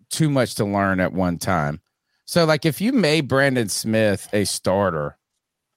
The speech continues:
right? Like, he could be it, but now we're changing systems, changing coaching staffs. Potentially, he's never played in that. Deion Jones being an experienced veteran beside Shaq Thompson allows Frankie Louvu,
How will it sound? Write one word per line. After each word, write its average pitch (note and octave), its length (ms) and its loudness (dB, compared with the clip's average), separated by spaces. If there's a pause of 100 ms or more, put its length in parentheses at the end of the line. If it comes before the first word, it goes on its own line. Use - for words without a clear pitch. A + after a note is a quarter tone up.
(140)
right? C3+ 320 2
Like, C#3+ 200 0
he G#3 140 0
could G3 460 0
be C#3+ 220 2
it, B2 180 2
but G#2+ 140 -4
now B2 260 2
we're A2+ 140 -2
changing C#3+ 640 0
systems, C3+ 800 0 (340)
changing D#3 560 2
coaching C3+ 480 0
staffs. B2 520 0 (300)
Potentially, D#3+ 480 0
he's A#2+ 120 0
never C#3+ 340 2
played C#3 380 0
in C3 200 2
that. B2 300 2 (380)
Deion A3+ 360 2
Jones D#3 420 0
being D3 320 0
an B2+ 120 2
experienced C3 600 -2
veteran A2+ 440 0
beside A#2+ 460 0
Shaq A#2 320 -2
Thompson A#2+ 480 0
allows A2+ 640 2 (220)
Frankie B2+ 460 0
Louvu, G2 720 2